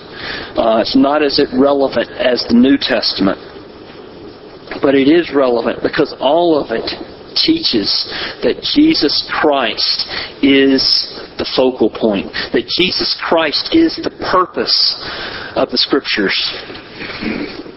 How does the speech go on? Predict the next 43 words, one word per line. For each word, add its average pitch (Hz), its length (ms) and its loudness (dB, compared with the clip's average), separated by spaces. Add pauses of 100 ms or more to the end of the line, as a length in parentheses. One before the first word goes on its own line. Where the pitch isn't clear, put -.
(360)
And - 180 -4
so, 143 380 2
for 151 160 4
instance, 131 400 0 (400)
in, 131 320 2
uh, 120 400 2
Jesus 165 400 0
himself 147 560 0
says 123 320 4
that 113 160 0 (240)
he 156 160 6
is 135 160 4
the 131 160 4
old, 135 240 0 (160)
the 120 160 -2
focus 143 320 2
of 131 160 2
the 131 80 6
Old 120 160 2
Testament. 127 400 0
Luke 147 320 6
twenty-four, 160 480 2
verses 147 400 -2
twenty-five 147 560 0
through 139 160 2
twenty-seven. 117 560 2
And 123 80 4
he 147 80 4
said 143 320 0
to 135 80 2
them, 117 320 0 (320)
as 131 160 -2
he's 123 160 0
talking 139 400 0
to 147 80 4
the 127 160 2
two 143 240 2
men 139 240 4
on 131 160 2
the 120 160 4
Emmaus 127 480 2
Road, 131 160 4
"How 120 240 -2